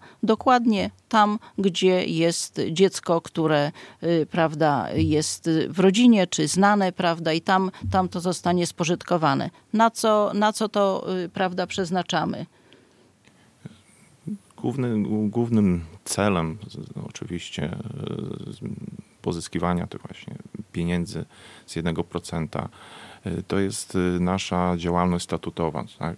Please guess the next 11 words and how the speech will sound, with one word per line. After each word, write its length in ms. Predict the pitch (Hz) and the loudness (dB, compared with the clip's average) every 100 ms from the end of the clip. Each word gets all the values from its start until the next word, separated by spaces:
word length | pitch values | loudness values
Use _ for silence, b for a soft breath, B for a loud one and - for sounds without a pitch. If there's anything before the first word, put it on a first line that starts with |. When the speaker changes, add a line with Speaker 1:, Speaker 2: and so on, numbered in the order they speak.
| - | -10
Speaker 2:
Czyli, 520 | - 85 82 82 82 - - 80 82 | -8 -4 -2 0 0 -2 -4 -4 -4
e, 40 | - | -2
pieniądze 400 | 85 87 87 87 | 0 0 0 -4
są 140 | - | -6
przeznacza-, 1040 | - 87 87 - 85 87 - - 85 85 - - - | -6 -4 -4 -4 -2 -2 -2 -2 0 0 -4 -14 -18
przeznaczane 720 | - 90 80 85 - 82 82 80 | -6 -4 -2 -4 -2 -2 0 0
na 320 | 78 76 76 | 0 0 -2
kształcenie, 840 | - - 80 - 78 78 76 78 B B B B B - | -4 -4 -4 -4 -2 0 0 -4 B B B B B -8
e, 140 | 71 | -4
naszych 340 | 78 76 73 | -4 -4 -8
harcerzy, 960 | - 76 - 78 76 69 69 69 67 73 | -8 -10 -4 -2 -2 -4 -6 -6 -6 -6